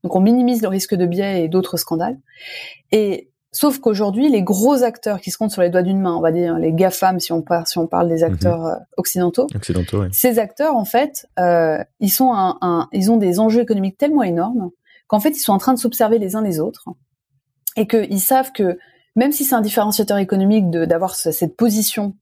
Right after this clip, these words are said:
Speaker 1: tu vois, de développement, ils savent aussi qu'ils risquent de perdre de l'argent sur des, sur des temps courts au début, tu vois, en faisant ça, parce que, bah, tu ralentis le process, parce que tu vas,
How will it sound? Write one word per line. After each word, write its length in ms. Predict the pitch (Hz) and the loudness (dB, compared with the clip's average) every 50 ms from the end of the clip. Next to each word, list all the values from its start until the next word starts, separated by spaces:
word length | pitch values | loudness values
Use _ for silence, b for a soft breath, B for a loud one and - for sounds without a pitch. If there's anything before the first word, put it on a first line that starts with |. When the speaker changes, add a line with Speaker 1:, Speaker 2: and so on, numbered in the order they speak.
| _ | _
Speaker 1:
tu 120 | - - - | -20 -8 -2
vois, 120 | 175 175 170 | 0 0 2
de 120 | 165 170 | 2 2
développement, 560 | 156 180 175 170 175 170 - 185 208 285 - b b b b b b b b b | 2 2 2 2 0 0 0 -8 -8 -8 -10 b b b b b b b b b
ils 80 | 202 190 | 0 0
savent 220 | - - 277 240 | 2 2 2 2
aussi 260 | 240 214 - - 302 | 0 0 0 -4 -6
qu'ils 140 | 302 - 220 | -2 0 0
risquent 160 | 254 240 240 | 0 2 2
de 80 | 196 208 | 2 0
perdre 260 | 202 - 247 254 226 | 2 0 0 0 0
de 60 | 208 | 0
l'argent 400 | 196 190 185 190 180 202 233 254 | 2 0 0 0 0 0 0 -2
sur 180 | 247 - - 190 | -2 -4 -6 -2
des, 260 | 175 175 170 160 156 | 0 2 2 2 2
sur 140 | 160 - 180 | 0 2 2
des 120 | 185 180 | 2 4
temps 160 | 185 196 190 | 4 0 0
courts 280 | 180 - - 180 165 - _ | -2 -2 -6 -8 -8 -6 _
au 80 | - 175 | 0 2
début, 340 | 170 180 156 - 139 - _ _ _ _ _ | 2 2 2 0 -8 -16 _ _ _ _ _
tu 120 | - - | -10 -6
vois, 160 | - 160 160 - | -4 -4 -2 -2
en 60 | 165 | -2
faisant 180 | 160 160 160 | 2 2 2
ça, 200 | 156 - - 170 - _ | 2 0 -2 -6 -12 _
parce 160 | 156 - - | -6 -6 -4
que, 100 | - - | 0 2
bah, 160 | 208 196 185 | 2 2 2
tu 160 | - - - 160 | 0 0 -4 -2
ralentis 360 | 156 156 156 151 147 - 160 | 0 2 2 0 0 0 -4
le 60 | 156 | -6
process, 520 | - - 151 147 - - 175 - 202 - | -6 -8 -6 -6 -4 -2 -2 -4 -4 -4
parce 200 | - - - - | -6 -10 -10 -10
que 280 | - - 175 175 180 180 | -6 -2 0 0 0 0
tu 160 | 180 - - | -2 -4 -6
vas, 400 | 156 143 151 165 165 156 - - | -6 -4 -4 -6 -6 -8 -10 -12